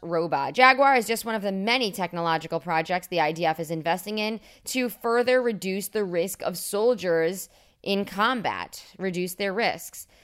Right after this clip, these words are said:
The I D F's Combat and Innovation Methods Division was opened last year and is leading plans for developing similar future weapon systems. And that is just so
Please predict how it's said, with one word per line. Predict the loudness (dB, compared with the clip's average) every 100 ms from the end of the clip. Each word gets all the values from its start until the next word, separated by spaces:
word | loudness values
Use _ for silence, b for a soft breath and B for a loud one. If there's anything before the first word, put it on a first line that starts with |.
| b
The | 0 4
I | 4
D | 4 2
F's | 2 -2
Combat | -6 -4 0 0
and | 0
Innovation | -4 -2 -4 -6 -6
Methods | -4 -4 -6 -8
Division | -6 -6 -4 -4
was | -4 -2
opened | -2 -2 -2
last | 0 0 -2 -2
year | 0 2
and | 0 -2
is | -6
leading | -6 -6 -2 -2 -2 b b b
plans | -2 0 2 0 -2 -8 -12 -4
for | 0
developing | 0 6 6 6 2 -4
similar | -4 -4 0 2 2
future | 0 -6 -4 0
weapon | 4 4 4 -2
systems. | -4 -6 -6 -8 -8 -10 -12 b b b b b b
And | -4 -2 2
that | 0 0
is | -4 -4
just | 0 0 0 -8 -16 -14
so | -10 -4 -2 -2 -4